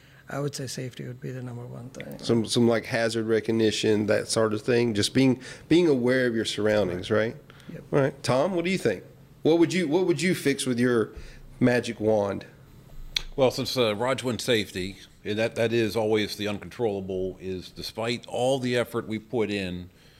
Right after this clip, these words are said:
Speaker 3: to trying to put the right conditions, the right attitudes, reward the right behaviors, it's hard to prevent somebody from losing focus for that split second.
Speaker 2: Mm-hmm.
Speaker 3: Something changes, you know, unplanned, unexpected, and someone reacts without quite thinking,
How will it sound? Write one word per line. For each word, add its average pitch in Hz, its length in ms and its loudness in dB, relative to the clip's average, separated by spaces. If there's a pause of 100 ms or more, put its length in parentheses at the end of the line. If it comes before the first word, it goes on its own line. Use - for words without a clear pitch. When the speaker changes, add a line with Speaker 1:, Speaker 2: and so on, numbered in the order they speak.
(480)
Speaker 3:
to 92 140 -6
trying 101 340 -2
to - 60 -12
put 113 200 0
the 101 60 -6
right 110 240 0
conditions, 110 840 -2
the 92 100 -10
right 104 240 2
attitudes, 104 960 -4
reward 98 420 -4
the 104 40 -6
right 101 220 -2
behaviors, 87 800 -6 (520)
it's - 140 -10
hard 117 220 0
to 110 80 -6
prevent 101 320 -2
somebody 113 520 0
from 92 220 -8
losing 107 320 -2
focus 98 460 -4
for - 140 -10
that 95 140 -4
split - 280 -4
second. 87 380 -10 (180)
Speaker 2:
Mm-hmm. 110 240 0 (500)
Speaker 3:
Something 127 460 0
changes, 123 920 -4 (540)
you 98 120 -10
know, 92 140 -8 (340)
unplanned, 127 680 -2
unexpected, 117 920 -2
and 90 140 -6
someone 113 320 -2
reacts 113 580 -4
without 101 320 -10
quite 104 220 -6
thinking, 110 540 -8